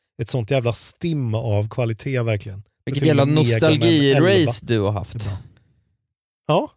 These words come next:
Speaker 1: ja, verkligen.
Speaker 2: Snyggt.
Speaker 1: Även fast jag inte har nostalgi för det här spelet så blir det ju nostalgi för att jag
Speaker 2: Ja, det
Speaker 1: älskar
Speaker 2: blir det ju. Ja.
Speaker 1: de här spelen, liksom.
Speaker 2: Men det är inte lika bra som tvåan.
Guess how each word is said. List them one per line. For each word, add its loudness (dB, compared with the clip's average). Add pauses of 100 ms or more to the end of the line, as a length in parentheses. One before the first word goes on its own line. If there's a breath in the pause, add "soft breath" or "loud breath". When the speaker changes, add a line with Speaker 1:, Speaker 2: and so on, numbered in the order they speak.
Speaker 1:
ja, 2
verkligen. 0
Speaker 2:
Snyggt. -10
Speaker 1:
Även 2
fast -2
jag 2
inte 0
har 2
nostalgi -2
för -4
det 2
här 2
spelet -2
så -2
blir -2
det 0
ju 0
nostalgi -2
för -6
att -4
jag -2
Speaker 2:
Ja, 0
det 2
Speaker 1:
älskar -2
Speaker 2:
blir -2
det -6
ju. -8 (300)
Ja. -8 (100)
Speaker 1:
de 0
här 2
spelen, -4
liksom. -12
Speaker 2:
Men -2
det 2
är 2
inte -2
lika 0
bra 2
som -8
tvåan. -4